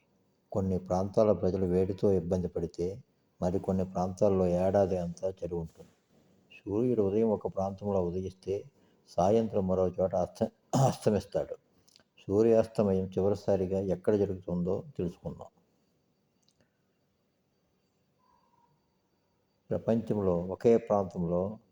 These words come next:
సూర్యుడు ఉదయిస్తే, మరో ప్రాంతంలో అస్తమిస్తాడు. భారతదేశంలో అనేక మతాలు, ఎన్నో కులాలు, చాలా రకాల ప్రజలు నివసిస్తూ ఉంటారు. భిన్నత్వంలో ఏకత్వం గల దేశం భారతదేశం.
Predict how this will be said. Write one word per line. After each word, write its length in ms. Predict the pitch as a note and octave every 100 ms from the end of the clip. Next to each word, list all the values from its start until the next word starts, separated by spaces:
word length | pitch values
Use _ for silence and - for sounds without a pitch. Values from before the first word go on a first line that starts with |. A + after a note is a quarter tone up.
| _ _
సూర్యుడు 400 | - G2+ G#2+ G#2+
ఉదయిస్తే, 540 | F#2+ F#2+ G2 - - G2+
మరో 280 | F#2 F2+ F2
ప్రాంతంలో 760 | F2+ F#2 F2+ F#2 F2 F#2+ A2 - _ _ _ _ _ _ _ _ _ _ _ _ _ _ _ _ _ _ G2+
అస్తమిస్తాడు. 760 | - G#2 F2+ F2 F2+ C#2+ - - F2+
భారతదేశంలో 760 | F#2+ A2 G#2 A2 G#2 F#2 F#2
అనేక 340 | F#2 F#2+ F#2 F#2
మతాలు, 580 | F2+ F2+ G2+ G2 A2 - _ F#2
ఎన్నో 300 | F2+ F#2 F2+
కులాలు, 540 | F#2 F2+ F2+ F2+ F#2+ - _ -
చాలా 340 | F2+ F#2+ F#2 F2+
రకాల 280 | F#2 F2
ప్రజలు 520 | E2 - F2+ F#2 F#2+ - _ F2+
నివసిస్తూ 420 | E2+ F#2+ - F2+
ఉంటారు. 380 | E2+ E2+ F#2 - _ _ _ _ _ _ -
భిన్నత్వంలో 760 | E2+ F#2+ G#2+ G#2+ - G#2 G2+ F#2+
ఏకత్వం 600 | F#2 F#2 F#2+ - - F2+
గల 220 | F2+ F2+
దేశం 400 | F2 F#2 - G2
భారతదేశం. 640 | E2 F2+ - D#2+ - _